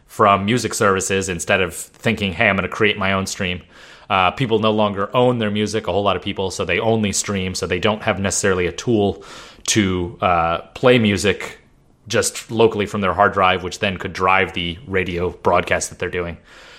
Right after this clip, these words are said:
So basically, it was something where, you know, the market changed quite a bit. Um, there were still, still are plenty of radio stations using Nicecast, and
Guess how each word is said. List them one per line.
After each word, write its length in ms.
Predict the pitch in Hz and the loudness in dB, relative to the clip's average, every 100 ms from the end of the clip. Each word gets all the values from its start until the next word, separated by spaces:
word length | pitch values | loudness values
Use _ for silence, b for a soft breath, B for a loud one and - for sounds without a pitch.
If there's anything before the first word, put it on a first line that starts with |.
| B | B
So 140 | B 170 | B 4
basically, 320 | 233 190 139 | 6 6 4
it 40 | |
was 120 | 113 | 2
something 340 | - 131 120 101 | 0 -2 -2 -2
where, 460 | 104 104 101 101 - | 0 2 0 -2 -8
you 100 | 127 | -8
know, 180 | 107 101 - | -6 -6 -8
the 460 | 104 107 101 107 | -6 -4 -4 -6
market 420 | 110 123 139 123 - | 0 2 4 2 -4
changed 520 | 131 113 107 95 - | 0 0 0 -4 0
quite 180 | 117 98 | 2 4
a 40 | |
bit. 300 | 87 95 - B B B B | 4 2 0 B B B B
Um, 400 | 104 92 87 90 - _ _ _ _ - _ | 2 4 2 0 -12 _ _ _ _ -20 _
there 180 | 107 117 | 0 2
were 80 | 113 | 2
still, 680 | - 170 160 139 120 - - 113 | 0 4 6 6 2 -2 -18 -20
still 340 | - - 135 | -8 2 2
are 300 | 113 127 113 | 4 4 4
plenty 280 | 104 - 127 | 2 -2 -2
of 120 | 110 | 0
radio 240 | 113 107 104 | 0 0 -2
stations 420 | - 104 104 87 | -4 -6 -6 -6
using 320 | 107 101 95 | -4 -4 -2
Nicecast, 680 | 98 101 - 101 90 - - B B B B | 0 0 2 2 2 0 -14 B B B B
and 500 | - 107 95 95 95 | 0 2 4 2 -2